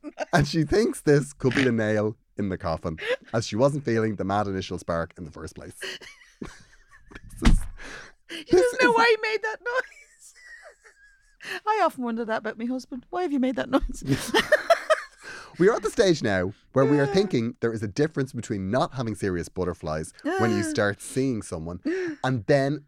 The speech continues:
Speaker 2: when you, when you are just old.
Speaker 1: Plain old.
Speaker 2: Plain old, not interested in someone. And we can't figure out what she should do next. <laughs> This is very clear as far as I'm concerned.
Speaker 1: <laughs> We're already,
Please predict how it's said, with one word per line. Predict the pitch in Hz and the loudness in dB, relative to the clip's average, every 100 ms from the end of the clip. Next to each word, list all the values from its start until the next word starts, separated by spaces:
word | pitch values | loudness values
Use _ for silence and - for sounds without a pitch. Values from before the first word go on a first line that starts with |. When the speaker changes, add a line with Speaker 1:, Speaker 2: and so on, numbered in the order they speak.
| - | -8
Speaker 2:
when | 127 117 | -4 -2
you, | 113 - _ _ - | -4 -6 _ _ -6
when | 120 | -4
you | 113 98 | -2 -4
are | |
just | 92 - 123 - - - | -6 -2 -2 -4 -18 -8
old. | 98 92 92 - _ _ - | -6 -4 -6 -12 _ _ -10
Speaker 1:
Plain | 190 180 | -8 -8
old. | 156 165 | -12 -2
Speaker 2:
Plain | 180 202 | 2 4
old, | 139 127 110 | 4 0 -2
not | 98 104 104 | -2 -2 -2
interested | 101 - 92 - 90 | -6 -8 -10 -10 -12
in | 82 | -10
someone. | 85 78 76 - - | -12 -12 -14 -16 -16
And | 101 117 | -8 -6
we | |
can't | - 185 202 | -2 -2 0
figure | 139 104 87 | -2 -2 -4
out | 92 | -4
what | 87 87 | -8 -10
she | - 101 | -10 -10
should | 107 92 | -10 -10
do | 69 78 | -10 -6
next. | 92 110 - - - 330 | -2 -2 -4 -12 -12 -14
<laughs> | - - - - 349 _ _ _ _ - - - - - - - - - - - 1077 494 - - - - - _ _ _ - _ - _ - - - - - 196 - - | -14 -20 -20 -16 -16 _ _ _ _ -18 -18 -20 -16 -14 -14 -16 -12 -12 -10 -12 -12 -14 -14 -20 -20 -20 -20 _ _ _ -20 _ -20 _ -20 -20 -20 -20 -20 -18 -18 -6
This | 110 135 | -2 -2
is | 104 82 | -2 -6
very | 82 98 87 | -2 0 0
clear | 85 80 78 | -2 -2 -2
as | 85 | -2
far | 92 104 | 0 0
as | |
I'm | - - | 2 4
concerned. | 294 269 - 294 | 4 4 2 4
Speaker 1:
<laughs> | |
We're | 285 | 6
already, | 277 269 247 262 | 6 4 2 -2